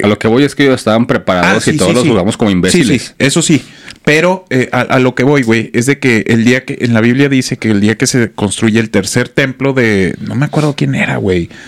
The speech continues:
Speaker 2: pero que se, eh, se, se levante ese templo, va a valer verga todo.
Speaker 1: Eh, güey, eso es en el dos mil,
Speaker 2: Y
Speaker 1: güey. ¿En el dos mil?
Speaker 2: No, no, no.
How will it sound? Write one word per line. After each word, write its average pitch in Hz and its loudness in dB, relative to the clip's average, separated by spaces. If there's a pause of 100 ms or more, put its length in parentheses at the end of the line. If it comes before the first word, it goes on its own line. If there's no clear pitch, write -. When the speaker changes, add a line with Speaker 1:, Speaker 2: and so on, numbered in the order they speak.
(180)
Speaker 2:
pero 113 0
que 117 -2
se, 113 0
eh, 113 0
se, - -2 (120)
se - -2
levante 127 0
ese 165 -2
templo, 156 -4 (540)
va 101 2
a 107 2
valer 120 2
verga 117 0
todo. 147 0 (140)
Speaker 1:
Eh, 123 0
güey, - -6
eso - -4
es 107 0
en 117 4
el 113 2
dos 90 -2
mil, 120 2
Speaker 2:
Y - 2
Speaker 1:
güey. 240 -2
¿En 151 0
el 151 2
dos 139 0
mil? 151 -2
Speaker 2:
No, 117 2
no, 104 0
no. 101 -2